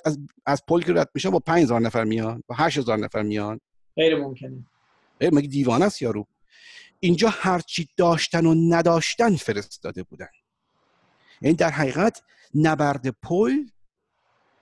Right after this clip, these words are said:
Speaker 1: اولین نبرد قادسیه‌شون بود. در ابعاد قادسیه شاید شصت درصد،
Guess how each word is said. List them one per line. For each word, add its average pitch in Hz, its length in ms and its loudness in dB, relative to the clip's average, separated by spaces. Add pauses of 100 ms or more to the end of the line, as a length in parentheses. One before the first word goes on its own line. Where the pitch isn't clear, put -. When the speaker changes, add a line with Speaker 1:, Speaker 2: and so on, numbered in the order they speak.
(880)
Speaker 1:
اولین 156 720 0
نبرد 151 400 -4
قادسیه‌شون 127 1000 -6
بود. - 300 -20 (1080)
در 120 180 -2 (100)
ابعاد - 460 -2
قادسیه 143 840 -2 (320)
شاید 233 800 -4 (1800)
شصت - 420 -2
درصد، 151 360 -4